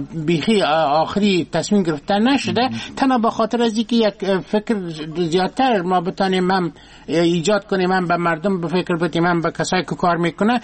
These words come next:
Speaker 1: از این نقطه نظر متخصصی اگر صحبت شود بهتر است از اینکه بریم به انتقادات صد سال پیش.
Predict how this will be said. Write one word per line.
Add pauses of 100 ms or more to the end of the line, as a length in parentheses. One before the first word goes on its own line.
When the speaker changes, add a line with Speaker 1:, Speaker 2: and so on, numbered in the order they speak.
(220)
Speaker 1:
از
این
نقطه
نظر
متخصصی
اگر
صحبت
شود
بهتر
است
از
اینکه
بریم (260)
به
انتقادات
صد
سال
پیش.